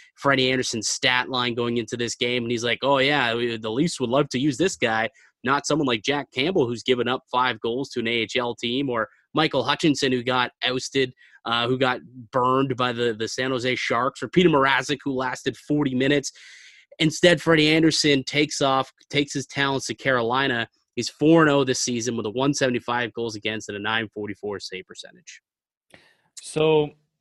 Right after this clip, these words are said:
Speaker 2: here, here's my thing about the Anderson move. You listen to the comments from going into the season about him leaving Toronto. This sounded like a guy who was almost done with Toronto mentally.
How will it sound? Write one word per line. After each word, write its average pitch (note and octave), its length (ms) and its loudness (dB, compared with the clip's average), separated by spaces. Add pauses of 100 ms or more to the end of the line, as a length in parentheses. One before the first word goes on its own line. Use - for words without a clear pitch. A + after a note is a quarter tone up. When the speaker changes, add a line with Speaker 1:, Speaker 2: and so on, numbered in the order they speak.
Speaker 2:
here, E3+ 360 0
here's F3+ 300 0
my F3 140 -2
thing C#3+ 220 -8
about B2+ 220 -2
the A2+ 120 -8
Anderson A2 520 -10
move. F#2+ 380 -10 (1040)
You D3 160 -4
listen F#3 300 0
to G#3 100 -2
the F#3+ 80 2
comments C#3+ 800 -4 (360)
from A#2+ 380 -6
going B2+ 220 -4
into B2 240 -6
the A#2+ 120 -8
season A#2+ 640 -10
about A2 300 -4
him A2+ 180 -6
leaving A2 300 -6
Toronto. A2 520 -8 (480)
This D3 160 -4
sounded D3 300 -2
like C3 160 -2
a A#2 60 -14
guy A2+ 240 0
who G#2+ 160 -8
was G#2+ 400 -6 (160)
almost G#2+ 400 -10
done G2 260 -8
with F#2+ 140 -16
Toronto G2 640 -12 (200)
mentally. A2 640 -8